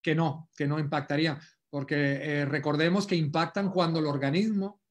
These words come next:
está de alguna manera interactuando con las esponjas, ya sea intentándosela comer o intentando vivir encima de la esponja o dentro de la esponja.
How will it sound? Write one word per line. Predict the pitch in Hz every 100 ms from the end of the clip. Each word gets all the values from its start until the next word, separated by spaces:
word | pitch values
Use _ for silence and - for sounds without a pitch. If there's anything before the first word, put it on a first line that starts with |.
| _
está | - 139 - 165 170
de | 165
alguna | 151 165
manera | 165 156 160 160 165
interactuando | 165 156 156 143 143 151 143 156 151
con | 143
las | 135
esponjas, | 135 - 156 135
ya | 139
sea | 139 156
intentándosela | 143 143 139 143 156 165 160 165 156
comer | 160 180 220 _ _ - - _
o | - 147 151
intentando | 147 143 143 143 160 170 170
vivir | 160 165 165
encima | 160 147 180 175 160
de |
la | 160
esponja | 156 - 170 156 175 147
o | 147
dentro | 160 170 151 151
de |
la | 135
esponja. | - - 120 110 -